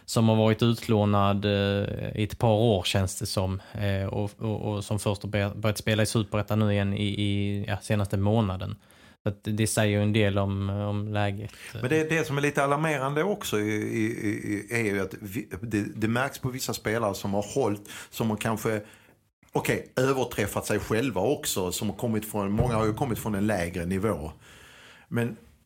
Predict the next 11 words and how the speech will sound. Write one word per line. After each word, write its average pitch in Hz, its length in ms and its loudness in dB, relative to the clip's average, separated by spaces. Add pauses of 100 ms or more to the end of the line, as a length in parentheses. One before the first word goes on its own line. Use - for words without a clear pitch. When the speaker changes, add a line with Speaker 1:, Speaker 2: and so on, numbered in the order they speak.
(140)
Speaker 2:
efter 131 220 0
tjugotvå, 127 480 0
tjugotre 139 440 0
omgångar 135 480 2 (500)
med 139 600 4 (140)
dåliga 139 640 4
planer 139 440 4
på 117 220 2
hösten, 120 680 2
dåliga 117 320 2
gräsplaner, 107 960 2